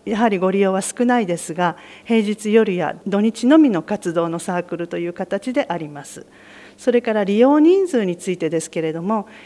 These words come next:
日によって、まあ、ばらつきはあるんですけれども、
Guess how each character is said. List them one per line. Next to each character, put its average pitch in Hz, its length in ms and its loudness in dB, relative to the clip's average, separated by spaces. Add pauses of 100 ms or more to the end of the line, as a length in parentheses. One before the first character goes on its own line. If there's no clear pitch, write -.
日 277 160 2
に 285 140 6
よ 285 120 4
っ - 20 0
て、 269 340 0
ま 220 160 0
あ、 202 60 2
ば 190 100 0
ら 202 140 0
つ - 120 -16
き 214 140 -8
は 202 140 2
あ 220 60 2
る 214 120 -2
ん 180 60 -4
で 170 100 -4
す - 100 -12
け 175 120 -4
れ 165 100 0
ど 170 100 -8
も、 196 260 -4